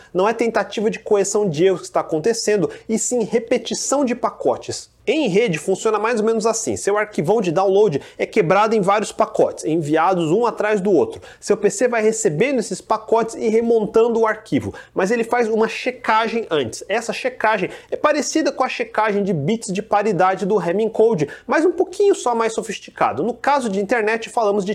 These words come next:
checksums, em particular o Internet dezesseis bits. Esse checksum é uma soma dos bits do bloco dividido por palavras de dezesseis bits.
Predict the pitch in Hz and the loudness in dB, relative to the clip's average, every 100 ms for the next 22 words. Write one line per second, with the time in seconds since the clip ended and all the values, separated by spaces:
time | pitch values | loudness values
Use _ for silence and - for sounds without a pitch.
0 | - 220 - - - 190 139 - - - | -4 -6 -6 -8 -2 0 0 -2 -10 -20
1 | - 277 240 190 185 - 262 214 208 208 | -6 -4 0 -2 -2 -2 2 4 2 0
2 | 202 202 202 185 190 165 170 190 - 196 | 0 2 2 0 -2 -4 -4 -2 0 0
3 | 135 131 107 - - _ 226 277 262 - | 0 -2 -4 -8 -20 _ -2 -2 -2 -2
4 | 190 185 - - 190 170 175 190 - - | -4 -4 -6 -2 -2 0 -2 -2 -2 -4
5 | 262 277 240 214 160 139 226 - 165 185 | 0 0 0 0 -2 -2 -2 -2 -2 0
6 | 139 185 185 143 180 165 214 202 214 208 | 2 2 0 -2 -2 0 -2 0 -4 0
7 | 190 175 180 175 156 196 180 190 185 190 | 2 2 2 0 0 -2 0 -2 2 0
8 | 165 127 127 - | 0 -2 -2 -4